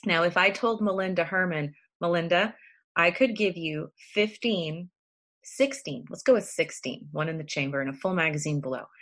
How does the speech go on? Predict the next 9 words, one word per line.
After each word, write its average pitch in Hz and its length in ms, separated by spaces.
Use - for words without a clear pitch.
"sixteen 214 1080
life-saving 165 720
opportunities, 147 760
sixteen 226 520
chances 185 600
to 160 120
save 156 320
your 151 140
children." 143 480